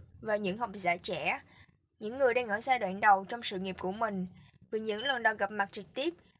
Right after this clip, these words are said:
và cơ hội để trình bày thành quả nghiên cứu đều thật quý giá đối với họ. Hiệp hội Nghiên cứu Hoa Kỳ sẽ tổ chức buổi họp hàng năm vào đầu tháng sau ở San Juan, Puerto Rico. Buổi hội thảo trực tiếp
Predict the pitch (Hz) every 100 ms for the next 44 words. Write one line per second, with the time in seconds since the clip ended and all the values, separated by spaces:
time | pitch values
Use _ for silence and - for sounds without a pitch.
0 | _ 233 226 269 254 190 185 196 240 208
1 | 208 202 202 185 170 240 247 247 247 277
2 | 277 240 196 208 247 254 226 226 262 285
3 | 294 226 165 165 185 - _ _ _ -
4 | 247 240 226 233 262 254 285 349 269 -
5 | 226 196 196 - - 202 202 214 - 339
6 | 247 214 277 - 214 202 226 240 240 240
7 | 220 202 240 277 285 277 254 240 - 185
8 | 175 190 - 254 240 233 247 233 233 240
9 | 240 233 226 240 - 196 185 185 - -
10 | - - - 202 226 269 240 226 196 208
11 | 226 - 294